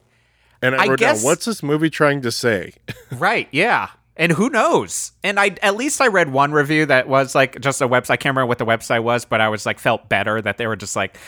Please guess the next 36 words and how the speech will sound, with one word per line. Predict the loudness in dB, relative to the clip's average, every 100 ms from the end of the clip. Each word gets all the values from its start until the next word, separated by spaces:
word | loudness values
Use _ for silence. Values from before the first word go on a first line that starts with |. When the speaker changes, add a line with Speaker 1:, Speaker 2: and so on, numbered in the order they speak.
| -20 -14
Speaker 2:
"Eh, | -4 0 2 2 2
don't | 2
even | 0 0
bother | 0 0 0
following | -2 -2 0
along. | -2 -2 -2
It |
doesn't | 0 0
make | 0 0
any | -2
sense." | -4 -4 -4 -6
Because, | -2 -2 2 0 2
yeah, | 0 0
it's | -2
essentially | -6 -2 -2 -2 -2 0 0 -2 -6 -14 -20 -20 _ _
maybe | -2 0 0 -2 -2
the | 0
C | -2 -2 2
I | 4
A | 4 4 4
has, | 2 0 -2 -2
or | 2 4 2
it's | 0
Western | -4 0 0 2 0 0 -2
Oil, | 0 2 4 2 -2 _ _ _ 0
or | 0
maybe | 2 2 2 0
working | 2 0 0
with | -2 -2
the |
C | -4 -2 2
I | 2
A, | 2 2
but | 0 -2
maybe | 0 -2 0 -2
not, | 0 2 4 0